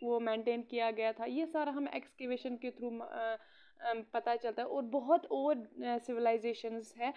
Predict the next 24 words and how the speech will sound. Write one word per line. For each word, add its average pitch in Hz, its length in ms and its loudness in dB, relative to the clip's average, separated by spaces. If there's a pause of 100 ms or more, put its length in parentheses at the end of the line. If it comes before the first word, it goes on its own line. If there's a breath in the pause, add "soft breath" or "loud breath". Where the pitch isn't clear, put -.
(320 loud breath)
but 262 160 -4
सबसे 302 400 2
मॉडर्न 233 520 2
जो 240 120 -2
है, 269 100 2
वो 240 200 0
इंडिया 226 300 2
की 233 260 -8
जो 220 180 -2
है, 247 400 0 (180)
इंडस 247 320 -2
वैली 220 220 0
सिविलाइजेशन 208 800 -4
जो 208 140 -8
है, 247 100 -6
वो 247 220 0
मानी 208 360 -2
जाती 208 380 -6
है 320 160 0 (300 loud breath)
पूरे 247 240 0
वर्ल्ड 220 500 2
में, 196 240 -4
ठीक 359 180 6
है? 381 120 4